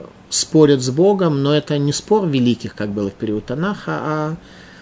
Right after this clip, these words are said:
глупости всякие, которые глиняные черепки, э, говорят так, что только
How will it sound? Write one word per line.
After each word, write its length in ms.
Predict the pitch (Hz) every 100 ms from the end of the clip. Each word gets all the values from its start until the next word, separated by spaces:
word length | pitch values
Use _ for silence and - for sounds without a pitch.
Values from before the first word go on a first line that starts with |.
| - - - - - -
глупости 560 | 143 165 185 185 - 120
всякие, 400 | - 110 117 107
которые 440 | 95 123 110 107
глиняные 460 | 117 120 117 113 101
черепки, 640 | - 110 104 - 127 131 - - - - - - - - - -
э, 500 | 98 110 101 98 92 87 80 71 - -
говорят 640 | 127 131 120 113 127 127
так, 180 | - 101
что 460 | - - 101 101 101 95 90 -
только 520 | 101 - 92 98